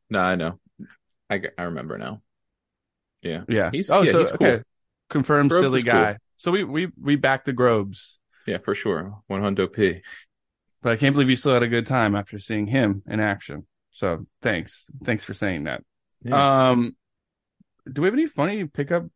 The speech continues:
Speaker 2: basketball game stories?
Speaker 1: Um, I mean,
Speaker 2: Just when
Speaker 1: behind our
Speaker 2: Andy,
Speaker 1: old
Speaker 2: Andy hurt it,
Speaker 1: house.
Speaker 2: Andy hurt his ankle that one time. It wasn't funny, but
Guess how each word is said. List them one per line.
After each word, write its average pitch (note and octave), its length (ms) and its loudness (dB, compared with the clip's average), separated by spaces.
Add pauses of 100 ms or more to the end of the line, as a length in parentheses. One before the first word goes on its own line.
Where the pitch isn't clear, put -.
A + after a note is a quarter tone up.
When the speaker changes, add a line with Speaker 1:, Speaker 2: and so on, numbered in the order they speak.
Speaker 2:
basketball C#3+ 360 -2
game F3 200 -4
stories? F3+ 520 -6 (440)
Speaker 1:
Um, F#3+ 640 2 (280)
I B2+ 80 -4
mean, D3 280 -4 (520)
Speaker 2:
Just B2+ 120 2
when D3+ 100 4
Speaker 1:
behind B2+ 200 6
our C#3 40 4
Speaker 2:
Andy, C3+ 100 4
Speaker 1:
old B2+ 180 6
Speaker 2:
Andy B2 260 4
hurt C#3+ 180 4
it, C#3+ 60 4
Speaker 1:
house. - 220 -4 (280)
Speaker 2:
Andy B2+ 260 0
hurt A#2 180 0
his A2 100 -4
ankle A#2 300 -2
that G#2+ 120 -4
one G#2 220 -4
time. A2 340 -4 (640)
It - 20 -4
wasn't C#3+ 320 4
funny, B2+ 320 2
but G2+ 240 -4